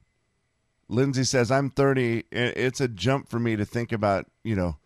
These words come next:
being, like, forty-five. Oh, my gosh. The poor guy, just let him be.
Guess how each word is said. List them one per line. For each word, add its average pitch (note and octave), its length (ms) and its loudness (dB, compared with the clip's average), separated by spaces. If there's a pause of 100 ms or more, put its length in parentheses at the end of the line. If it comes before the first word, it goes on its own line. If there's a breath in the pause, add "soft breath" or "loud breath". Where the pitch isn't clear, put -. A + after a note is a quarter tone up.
(380)
being, B2+ 220 2
like, G#2+ 220 -2
forty-five. A2+ 960 -4
Oh, B2+ 120 -2
my G2+ 160 -2
gosh. G2+ 440 -2
The A2 120 -4
poor F3 260 0
guy, A#2 240 2
just B2 240 -2
let D#3 160 -2
him B2+ 160 -2
be. F#2 360 -4